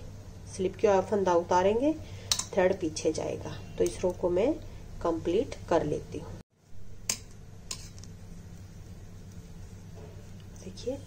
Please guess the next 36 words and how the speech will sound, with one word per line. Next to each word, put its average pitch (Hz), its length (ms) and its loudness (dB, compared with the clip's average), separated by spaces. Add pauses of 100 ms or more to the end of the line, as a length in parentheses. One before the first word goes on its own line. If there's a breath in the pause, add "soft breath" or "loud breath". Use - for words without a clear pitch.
(100)
ये 196 100 2
रो 202 140 -2
हमने 185 260 0
उतार 180 360 0
ली 180 220 -2
है। 311 140 6 (760 loud breath)
अब 254 140 8
फिर 262 240 4
से 208 240 6
हम 185 280 2 (240)
आ 175 100 4
गए 165 240 2
हैं 302 220 4 (100)
right 143 340 0
side - 320 -4 (100)
में। 151 120 -8 (760 loud breath)
तो 196 60 -4
right 190 280 4
side 175 280 4
में 175 120 4
देखिए, 185 520 4 (340 loud breath)
यहाँ 185 320 2
पे 233 80 12
friends, 190 440 4
मैं 175 140 6
बार 190 220 8
बार 175 200 6
आपको 160 300 2
बता 160 240 4
रही 202 120 4
हूँ, 202 80 4
यहाँ 202 180 4
हमारे 170 280 6
फंदे 160 300 6
बढ़ते 156 340 4
जाएंगे, 160 500 6